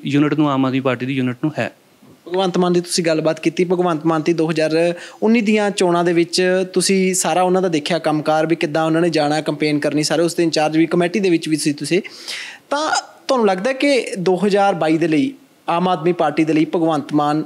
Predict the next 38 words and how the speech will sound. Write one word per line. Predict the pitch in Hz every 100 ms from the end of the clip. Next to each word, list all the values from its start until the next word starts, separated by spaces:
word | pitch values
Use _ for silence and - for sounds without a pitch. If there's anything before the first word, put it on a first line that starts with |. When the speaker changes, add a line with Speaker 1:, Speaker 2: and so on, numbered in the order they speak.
| -
Speaker 2:
ਸੀ | - 170
ਐਮ | 156
ਦਾ | 147
ਚਿਹਰਾ | 147 151
ਹੋ | 165 151
ਸਕਦੇ | 170 156
ਨੇ? | 156 - _ _ - - - - - - -
Speaker 1:
ਦੇਖੋ, | 185 214
ਇਹ | 220 220
ਪਾਰਟੀ | - 156 143 156 180
ਦਾ | 180
ਫੈਸਲਾ | 165 156 165
ਜੀ, | 156
ਪਾਰਟੀ | 160 147 139 170
ਨੇ, | 160 160 151 -
ਅ, | - 135 131 123 - -
ਸੀ | 156 - 147
ਐਮ | 143
ਦੇ | 143
ਚਿਹਰੇ | 147 143
ਦਾ | 143
ਫੈਸਲਾ | 143 127 147 143
ਲੈਣਾ | 131 131
ਹੈ | 135
ਤੇ | 151
ਮੈਂ | 147 143 156
ਨਿੱਜੀ | 147 156
ਤੌਰ | 151 143 135
'ਤੇ | - 147 143
ਪਾਰਟੀ | 139 139 135 139
ਦਾ | 131
ਜੋ | 131
ਵੀ | 135
ਫੈਸਲਾ | 131 120 135
ਹੋਊ | 127
ਉਹਦਾ | 131 135
ਸਵਾਗਤ | 127 117 120
ਕਰੂੰਗਾ। | 123 117 117